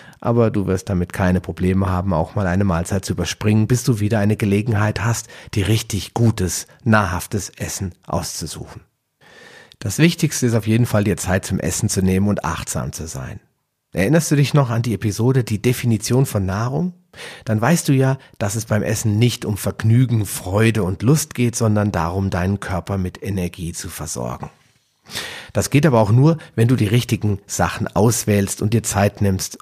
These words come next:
um diese auch zu verdauen. Ach, und an Familienfeiern kannst du ja auch mal eine Ausnahme machen und Fünfe gerade sein lassen.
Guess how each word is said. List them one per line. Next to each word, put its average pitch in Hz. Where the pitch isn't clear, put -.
um 113
diese 98
auch -
zu -
verdauen. 87
Ach, 113
und 110
an 95
Familienfeiern 98
kannst 101
du 101
ja 92
auch 98
mal 92
eine 95
Ausnahme 98
machen 98
und 101
Fünfe 98
gerade 87
sein 92
lassen. 85